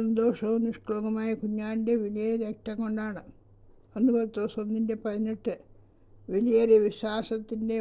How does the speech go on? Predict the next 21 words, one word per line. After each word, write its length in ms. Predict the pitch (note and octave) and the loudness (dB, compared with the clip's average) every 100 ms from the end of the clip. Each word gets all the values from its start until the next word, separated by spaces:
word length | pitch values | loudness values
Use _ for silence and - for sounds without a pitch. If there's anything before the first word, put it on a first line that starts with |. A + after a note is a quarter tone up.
| G#3 | -4
ഉടമകളായ, 680 | G#3 G#3+ A3+ A3+ G#3+ A3 A3 - - - - | -6 -4 -4 -4 -4 -4 -4 -6 -12 -18 -8
ഉടമകളായ 520 | G3+ G3 A3 A3 G#3+ G#3+ G3+ | -6 -2 -2 -2 -2 -4 -4
ഓരോ 180 | G3 A3 A3+ | 0 0 2
ദിവസവും 420 | G#3+ G#3+ - A3 G#3+ - | 2 0 -2 -8 -10 -16
വിശ്വാസത്തിൻ്റെ 640 | - G3+ G#3 - A#3 G#3+ | -10 -6 -6 -6 -6 -4
നായകനും 560 | F#3 G3 G#3 A3 A3+ A3+ - _ - - - - | -6 -4 0 0 0 -4 -8 _ -20 -20 -20 0
പൂർത്തിവരുത്തനുമായ 1000 | A#3 A#3+ A#3+ A3+ G#3+ A3 G#3+ G#3+ A3 A3 A3+ - G3+ | 4 4 6 6 4 -2 -2 -2 0 0 0 -4 -6
യേശുവിനെ 520 | G#3+ - A3+ A3+ G#3+ G3+ | -6 -6 -4 -2 -2 -4
നോക്കി 360 | G3+ G#3+ - A3 G3+ | -4 -6 -8 -10 -8
നമ്മുടെ 280 | G#3 G3+ G#3 G3 | -8 -4 -4 -2
ഓട്ടം 260 | G#3 G#3 A3+ | -4 -6 -10
സ്ഥിരതയോടെ 560 | - A3 G#3+ A3+ A3 G#3 G3+ | -6 -6 -2 0 0 0 -2
ഓടാം. 260 | G#3 F3+ - - - - - - _ - - - _ - - _ - - G#3+ | -4 -6 -12 -20 -20 -20 -20 -20 _ -20 -20 -20 _ -20 -20 _ -20 -12 -4
എങ്ങനെ? 360 | G#3+ A3+ A3+ - - - - | -2 0 0 -2 -8 -18 -10
സകല 300 | G#3 G#3 G#3+ E3 | -6 -2 -2 -2
ഭാരവും 420 | G#3 G#3 G#3+ A3 A3 | -4 -4 -2 0 -2
മുറുകെ 240 | G#3+ A3 A3 | -2 0 0
പറ്റുന്ന 400 | A#3+ - A3+ G#3+ G#3+ G#3 | -2 -4 -4 -4 -6 -8
പാപവും 420 | F#3 G3 A3+ A3+ A3 | -10 -4 -2 0 -2
വിട്ട് 220 | G#3 A3 G#3 | -4 -6 -6
ഓടാം. 260 | G#3+ F#3 | -6 -8